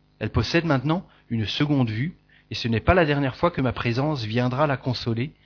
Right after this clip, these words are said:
et l'encourager. Pourquoi, si jeune, avez-vous été affligé de tant d'infirmités ? J'avais des fautes antérieures à expier.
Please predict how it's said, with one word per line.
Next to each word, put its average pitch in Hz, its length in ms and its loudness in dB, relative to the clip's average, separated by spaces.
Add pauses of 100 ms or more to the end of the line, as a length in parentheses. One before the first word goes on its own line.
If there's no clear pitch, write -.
(140)
et 107 60 -4
l'encourager. 117 640 -2 (1600)
Pourquoi, 208 480 -2
si - 220 -4
jeune, 185 440 0
avez-vous 143 380 0
été 151 200 -2
affligé 143 440 -2
de 135 80 0
tant 135 240 0
d'infirmités ? 117 800 -2 (1400)
J'avais 123 280 2
des 143 100 4
fautes 147 300 2
antérieures 139 500 0
à 107 80 0
expier. - 500 -10